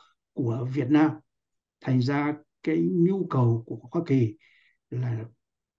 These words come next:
theo lời yêu cầu của bên ông Nguyễn Phú Trọng cũng như của chính phủ Việt Nam là nâng cấp ngoại giao lên để làm gì? Để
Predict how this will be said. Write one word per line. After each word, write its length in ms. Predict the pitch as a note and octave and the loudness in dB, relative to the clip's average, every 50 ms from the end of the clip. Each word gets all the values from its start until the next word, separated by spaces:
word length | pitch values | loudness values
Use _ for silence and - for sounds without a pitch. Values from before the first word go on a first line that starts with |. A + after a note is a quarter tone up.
| _ - | _ -2
theo 200 | F#3 F3 F3 F#3 | 2 4 6 8
lời 280 | E3+ C#3+ C#3+ C3+ B2+ B2+ | 8 8 8 6 4 2
yêu 380 | D3+ D#3 A#3 D#3 E3 E3 D#3 - | 2 4 6 6 6 6 4 0
cầu 320 | D3+ B2+ A#2 A2 G#2 - - | -6 -4 -4 -6 -6 -8 -12
của 140 | B2 A#2 A2+ | -12 -12 -10
bên 200 | A#2+ C3 C3 C3+ | -8 -6 -4 -4
ông 400 | D#3 C3+ C3 C3+ C#3 C#3 C3+ C3 | -2 -2 -2 0 0 2 4 4
Nguyễn 220 | C#3 D3+ D#3+ - - | 2 2 0 -2 2
Phú 100 | F3+ E3+ F3 | 2 2 2
Trọng 180 | E3 - - - _ _ _ _ _ _ _ _ _ _ | 2 -2 -4 -10 _ _ _ _ _ _ _ _ _ _
cũng 280 | - D#3 D#3 - F#3+ E3 | 2 2 2 4 6 6
như 180 | D3+ C#3 B2+ A#2+ | 8 8 6 4
của 100 | - A#2 - | -2 -6 0
chính 160 | - C#3+ D#3 | 2 4 4
phủ 260 | D3+ D3 C3+ A#2 A2+ A2 | 4 4 2 2 2 2
Việt 160 | A#2 A2+ A2 | 0 0 0
Nam 300 | A#2+ B2+ C3 B2+ A#2+ A#2 - | 0 0 0 0 -2 -4 -4
là 200 | - B2+ A#2 A2+ - | -4 -4 -4 -4 -6
nâng 580 | - G#3+ E3 D3+ D#3+ F3 F#3 F#3 F3 F3 F3 E3+ | -6 -4 0 2 2 4 4 4 2 2 0 0
cấp 140 | - G#3 - - - | -4 -6 -6 -4 -6
ngoại 320 | D#3 C3 B2 - A#2+ C3+ | -4 -4 -4 -4 -6 -4
giao 220 | C#3 D#3 E3 E3 | -2 0 2 4
lên 280 | E3 F#3 F#3+ E3+ D#3+ E3 - _ _ _ _ _ _ - | 4 4 2 2 0 -2 -8 _ _ _ _ _ _ -4
để 160 | - C3 C3 | 0 2 4
làm 220 | D3 D#3 D#3 D3+ C#3+ | 6 6 6 6 6
gì? 260 | D3+ C#3+ C3 G#2+ - _ _ _ _ _ _ _ _ _ _ _ _ _ _ - | 6 6 4 2 -2 _ _ _ _ _ _ _ _ _ _ _ _ _ _ -2
Để 500 | D3 C#3+ C3+ B2 A2+ G#2+ G2+ A#2 - | 2 4 4 4 4 2 0 -4 -10